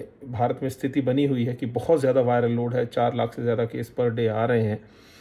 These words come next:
तो इस समय रिकमेंडेशन यही है कि वैक्सीनेशन को थोड़ा सा स्लो डाउन किया जाए। वैक्सीनेशन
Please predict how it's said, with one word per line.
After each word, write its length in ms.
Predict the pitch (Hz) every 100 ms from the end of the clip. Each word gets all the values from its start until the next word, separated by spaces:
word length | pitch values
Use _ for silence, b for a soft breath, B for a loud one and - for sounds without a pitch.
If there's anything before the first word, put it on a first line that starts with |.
| B B B
तो 80 | 170
इस 160 | 180 -
समय 180 | 196
रिकमेंडेशन 580 | 175 165 160 156 151 156
यही 180 | 143 156
है 80 | 160
कि 120 | 156
वैक्सीनेशन 600 | 131 127 - 135 120 135
को 100 | 123
थोड़ा 240 | - 117
सा 120 | 113 143
स्लो 300 | - 131 127
डाउन 240 | 107 101
किया 260 | - 95 82
जाए। 280 | 78 82 - - B B B B 131
वैक्सीनेशन 560 | 123 - 165 156 170